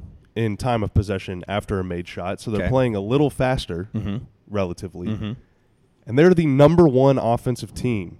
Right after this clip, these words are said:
Speaker 1: after an opponent made shot. They're scoring one point one four points per possession
Speaker 2: Are
Speaker 1: after
Speaker 2: you
Speaker 1: an opponent made shot.
Speaker 2: serious?
Speaker 1: That's number one in the N B A.
Speaker 2: That's incredible.
Speaker 1: And it is number one by, Houston's number two at one point one three, and Milwaukee's number three.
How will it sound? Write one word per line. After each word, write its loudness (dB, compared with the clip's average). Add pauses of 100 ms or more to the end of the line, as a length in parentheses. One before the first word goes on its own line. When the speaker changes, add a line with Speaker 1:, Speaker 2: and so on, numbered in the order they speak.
(240)
Speaker 1:
after 0
an 0
opponent 0
made -4
shot. -4
They're 2
scoring 2
one 6
point 2
one 2
four -2
points -8
per -8
possession -12
Speaker 2:
Are -6
Speaker 1:
after -2
Speaker 2:
you 4
Speaker 1:
an -4
opponent -2
made -2
shot. -2
Speaker 2:
serious? -16
Speaker 1:
That's -8
number 4
one 2
in -4
the -2
N -4
B -4
A. -6
Speaker 2:
That's -4
incredible. -8
Speaker 1:
And 2
it 4
is 0
number 2
one 4
by, 2 (300)
Houston's 0
number 2
two 0 (500)
at -2
one 4
point -2
one -2
three, -4 (580)
and 0
Milwaukee's 4
number 0
three. -6